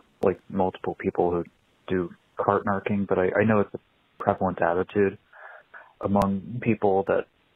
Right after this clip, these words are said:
um, like, if you return your shopping cart as a courtesy, then it reflects on you as a person or whatever. And, um, and then they, the cart narc.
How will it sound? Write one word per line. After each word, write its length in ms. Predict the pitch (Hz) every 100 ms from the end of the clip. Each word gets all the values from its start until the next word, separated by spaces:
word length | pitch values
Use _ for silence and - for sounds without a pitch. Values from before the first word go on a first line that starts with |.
| _ -
um, 400 | 107 92 90 - - - - _ -
like, 220 | 117 92 -
if 120 | -
you 80 | 104
return 480 | 95 101 - 104 95
your 320 | 90 90 - -
shopping 360 | 104 98 98 95
cart 500 | - 92 87 92 - - _
as 240 | - 90 92
a 160 | 90 - _
courtesy, 720 | 104 104 95 - - 90 87
then 220 | 90 87
it 140 | 87 80 _ -
reflects 500 | 107 - 101 90 -
on 260 | 92 87 90
you 200 | 98 95
as 80 | 90
a 40 | -
person 580 | 98 95 - 92 90
or 160 | 82 80 -
whatever. 500 | - 95 85 85 - - - - - - _ _
And, 320 | 117 92 92 95 -
um, 300 | 92 85 85 -
and 100 | 104
then 160 | 101 95
they, 200 | 95 90 - _ _ _
the 80 | -
cart 320 | - 107 95
narc. 320 | 95 87 87